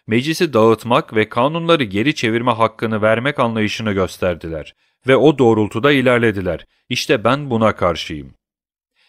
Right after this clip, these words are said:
Recep Bey bu sözlere yanıt verdi ve açıkladı ki, Rauf Bey karşı çıktığı zaman henüz Teşkilat-ı Esasiye Kanunu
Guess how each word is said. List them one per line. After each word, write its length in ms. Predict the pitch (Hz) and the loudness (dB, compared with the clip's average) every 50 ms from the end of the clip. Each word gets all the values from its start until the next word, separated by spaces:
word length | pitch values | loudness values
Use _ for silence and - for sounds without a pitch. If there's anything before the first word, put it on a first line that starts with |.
| _ _ _ _ _ 110 | _ _ _ _ _ -2
Recep 360 | 117 135 156 180 175 - - | -2 2 2 2 0 2 0
Bey 200 | 156 151 143 147 | -2 -2 -2 -2
bu 60 | 175 | -6
sözlere 480 | - - 151 120 113 113 120 123 135 131 | -4 -2 -4 -4 -2 -2 -2 -2 0 -2
yanıt 360 | 120 113 117 135 - - 120 | -2 -2 -4 -4 -6 -2 0
verdi 420 | 110 107 104 101 98 113 135 147 - | 2 2 2 0 -2 -4 -6 -4 -2
ve 120 | 123 113 | -2 0
açıkladı 540 | 110 113 - - 117 - - 120 120 127 123 | 0 0 -2 -2 -6 -4 -4 -4 -2 -2 -4
ki, 300 | - - - 110 131 143 - _ _ _ _ | -4 -2 -4 -4 -4 -4 -8 _ _ _ _
Rauf 340 | 95 107 139 165 170 - _ | 2 2 2 2 0 -2 _
Bey 180 | 123 113 110 - | -2 -2 -2 -2
karşı 340 | - 107 104 110 - 170 156 | -2 -2 -2 -2 -2 -4 -4
çıktığı 420 | - 117 104 - - 143 151 143 | -4 -6 -6 -4 -4 -4 -4 -2
zaman 380 | 120 110 98 104 110 117 123 117 | -2 -2 -2 0 -2 -4 -4 -6
henüz 340 | 135 165 170 175 160 - | -6 -4 -4 -4 -8 -6
Teşkilat-ı 580 | - 120 113 - - - 120 131 143 151 - 135 | -6 -6 -6 -6 -6 -4 -2 0 0 0 0 -4
Esasiye 580 | 113 110 - - 110 107 104 - 123 127 135 135 | -4 -4 -2 -2 -2 -2 -2 -4 -4 -4 -4 -4
Kanunu 600 | - - 120 107 104 104 101 101 104 123 147 | -2 -2 -2 -2 0 -2 -4 -2 -2 -4 -4